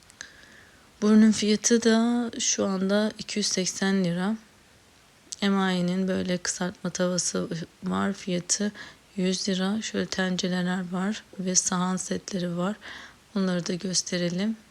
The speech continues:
Şöyle kızartma has cevherin. Bunda fiyatı yüz otuz liraya geliyor has cevherin ürünü.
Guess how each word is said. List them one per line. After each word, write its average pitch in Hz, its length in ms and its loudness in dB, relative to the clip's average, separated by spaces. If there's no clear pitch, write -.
Şöyle 185 600 -6
kızartma 175 600 -6
has 180 220 -2
cevherin. 185 480 -4
Bunda 190 160 0
fiyatı 185 360 -4
yüz 185 140 -2
otuz 180 340 -8
liraya 180 220 -2
geliyor 175 360 -6
has 170 380 -6
cevherin 170 340 -4
ürünü. 175 500 -2